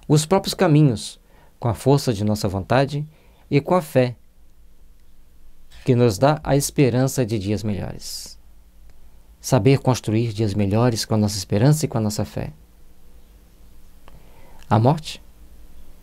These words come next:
é o início de uma nova jornada evolutiva onde levaremos os nossos conteúdos psíquicos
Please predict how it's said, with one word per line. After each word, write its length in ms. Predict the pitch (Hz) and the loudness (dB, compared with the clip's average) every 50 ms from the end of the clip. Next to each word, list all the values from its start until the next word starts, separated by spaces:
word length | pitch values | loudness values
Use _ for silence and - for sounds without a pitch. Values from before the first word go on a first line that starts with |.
| - - - - - - - - - - - | -20 -20 -20 -20 -20 -20 -20 -18 -18 -4 2
é 80 | 156 | 4
o 80 | 156 170 | 6 6
início 440 | 175 156 147 170 196 190 - 175 143 | 8 8 8 6 6 4 4 2 4
de 100 | 143 160 | 4 6
uma 140 | 156 147 | 6 6
nova 260 | 131 131 135 131 135 120 | 6 6 4 4 4 2
jornada 420 | 113 117 113 120 143 147 135 120 | 2 2 4 4 4 4 4 4
evolutiva 640 | 117 95 113 107 110 107 - 139 151 151 135 135 120 | 2 2 2 2 0 0 2 2 2 4 4 4 2
onde 380 | 107 110 110 117 117 110 107 | 2 2 0 0 0 0 0
levaremos 720 | 107 110 107 98 107 104 107 120 139 151 156 156 147 147 | 2 2 2 2 2 2 2 4 4 4 2 2 2 0
os 160 | 139 120 101 101 | 0 -2 0 0
nossos 360 | 113 113 107 - - 98 - | -2 -2 -2 -2 -4 -6 -6
conteúdos 640 | - 113 104 104 107 101 110 147 151 127 120 - - | -4 -4 -2 0 0 2 2 2 2 0 -2 -6 -6
psíquicos 680 | - 143 - - 175 - - - - - - - - | -8 -6 -6 -6 -6 -8 -10 -16 -18 -16 -16 -16 -16